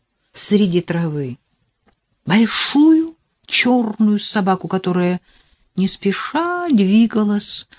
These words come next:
в ее сторону. Собака была еще далеко и, может быть, еще не заметила Рози, но та уже закричала: "Пошла! Пошла!" Но собака вместо того, чтобы повернуть назад,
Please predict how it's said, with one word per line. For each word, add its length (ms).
в 100
ее 320
сторону. 640
Собака 360
была 220
еще 260
далеко 540
и, 340
может 500
быть, 220
еще 340
не 260
заметила 800
Рози, 560
но 140
та 320
уже 380
закричала: 840
"Пошла! 600
Пошла!" 800
Но 80
собака 400
вместо 340
того, 200
чтобы 300
повернуть 880
назад, 580